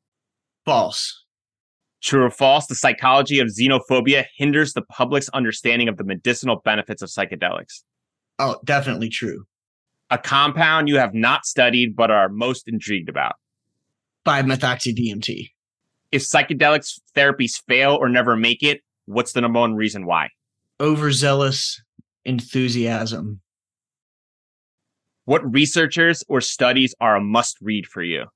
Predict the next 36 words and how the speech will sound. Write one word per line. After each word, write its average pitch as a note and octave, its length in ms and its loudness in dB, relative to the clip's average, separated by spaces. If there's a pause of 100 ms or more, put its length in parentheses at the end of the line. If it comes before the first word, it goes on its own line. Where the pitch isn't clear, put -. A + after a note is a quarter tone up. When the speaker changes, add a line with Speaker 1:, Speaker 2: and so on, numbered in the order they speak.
(760)
Speaker 1:
The C#3 180 -2
old D#3 400 0
days, C#3 560 2
the, B2 340 -2
the, B2 300 -4
the A#2+ 140 -6
first - 420 -2
big C3+ 160 0
group C3 240 -2
that A#2+ 80 -8
doesn't B2 240 -4
get B2 160 -4
the B2 140 -2
attention, A#2+ 480 -2
the A#2 60 -4
Scat-, B2 440 -2 (100)
Saskatchewan B2+ 840 -2
group, A#2 360 -4 (260)
um, A2+ 500 -2 (120)
that A2+ 200 -10
first A#2+ 240 -6
discovered A2+ 380 -6
psychedelic A2+ 520 -4
therapy, A2 520 -6
Humphrey A#2 400 -4
Osmond, A2+ 560 -2
Abram A2+ 320 -4
Hoffer, A2 720 -8
Duncan A2 320 -6
Blewett, G#2+ 520 -8
et - 160 -14
cetera. G2 480 -10 (1080)
Speaker 2:
If - 140 -8
you C#3 80 4
could D#3 200 0
put E3 200 2